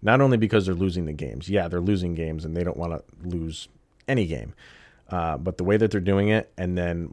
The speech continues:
what happens after a game, you go in the locker room, you sit in front of your locker,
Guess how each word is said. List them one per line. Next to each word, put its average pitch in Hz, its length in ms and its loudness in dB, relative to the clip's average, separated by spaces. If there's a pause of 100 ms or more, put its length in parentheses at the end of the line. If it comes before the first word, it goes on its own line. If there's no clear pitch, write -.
(120)
what 95 220 0
happens 117 320 -2
after 104 260 0
a 95 60 -2
game, 113 500 0
you 87 140 -8
go 104 220 2
in 113 40 2
the 107 60 2
locker 101 300 0
room, 101 400 2
you 85 80 -12
sit 107 200 -2
in 101 80 -4
front 104 220 0
of 98 80 0
your 95 100 0
locker, 90 460 -2